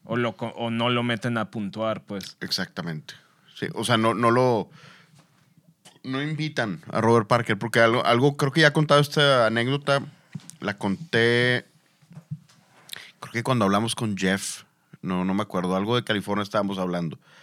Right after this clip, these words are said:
Speaker 2: o el episodio que hablamos de California Wines. Em, me tocó estar en el dos mil catorce, antes de que, dos mil trece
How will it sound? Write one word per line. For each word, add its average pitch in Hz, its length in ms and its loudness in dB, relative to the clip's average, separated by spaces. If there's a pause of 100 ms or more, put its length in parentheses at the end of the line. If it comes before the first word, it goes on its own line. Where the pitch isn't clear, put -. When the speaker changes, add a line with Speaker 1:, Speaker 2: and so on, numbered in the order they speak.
(260)
Speaker 2:
o 127 160 8
el 135 80 4
episodio 110 480 2
que 113 80 0
hablamos 104 360 0
de 101 160 0
California 95 420 -2
Wines. 82 460 -4 (580)
Em, 98 560 -2 (880)
me 107 120 0
tocó 120 340 -2
estar 135 480 6
en 139 120 2
el 139 200 4
dos 131 200 2
mil 131 960 4
catorce, 123 840 4
antes 113 340 -2
de 120 140 -4
que, 98 300 0
dos 113 160 2
mil 151 180 2
trece 160 460 4